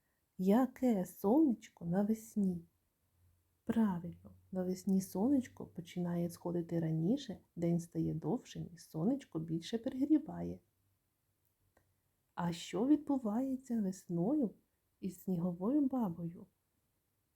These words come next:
Так, звичайно, вона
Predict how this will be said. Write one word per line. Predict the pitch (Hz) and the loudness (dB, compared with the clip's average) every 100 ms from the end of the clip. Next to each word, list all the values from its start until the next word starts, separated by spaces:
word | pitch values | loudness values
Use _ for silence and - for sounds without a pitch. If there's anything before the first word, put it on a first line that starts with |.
| _ _ _ _ _ _ _ _ _ - | _ _ _ _ _ _ _ _ _ -8
Так, | 277 240 | -2 0
звичайно, | 220 214 214 220 226 226 208 202 _ _ _ _ _ _ _ _ - | 2 -2 -2 -4 -2 0 -2 -4 _ _ _ _ _ _ _ _ -4
вона | 208 214 220 285 | 2 4 4 0